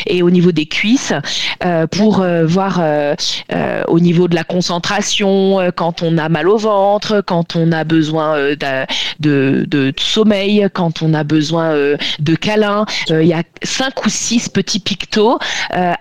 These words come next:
selon son besoin et on prend comme ça le roll-on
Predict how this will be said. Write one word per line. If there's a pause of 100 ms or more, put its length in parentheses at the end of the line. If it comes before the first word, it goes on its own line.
(160)
selon
son
besoin
et
on
prend
comme
ça
le
roll-on